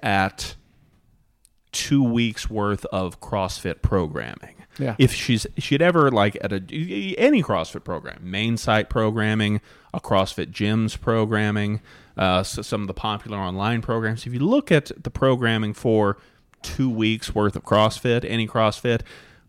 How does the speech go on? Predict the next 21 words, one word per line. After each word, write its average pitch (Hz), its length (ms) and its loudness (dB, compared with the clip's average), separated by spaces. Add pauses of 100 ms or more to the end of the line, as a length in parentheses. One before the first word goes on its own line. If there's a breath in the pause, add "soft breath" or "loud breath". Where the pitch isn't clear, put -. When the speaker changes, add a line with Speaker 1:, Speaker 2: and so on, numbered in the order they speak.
(140)
Speaker 1:
all 220 240 8
the 185 80 2
things 185 320 4
she's 110 180 -2
saying 117 640 2 (100)
aren't 120 320 0
so. 95 680 2 (520 soft breath)
Only 135 480 6
do 120 500 2
twenty 113 380 2
to 110 100 4
twenty-five 107 640 -2
movements 107 560 -2
that 90 160 -6
have 107 200 -4 (640 loud breath)
l-, 104 240 -6 (120)
limits 117 720 -2
in 123 100 2
the 104 60 0
number 117 340 0
of 101 80 -4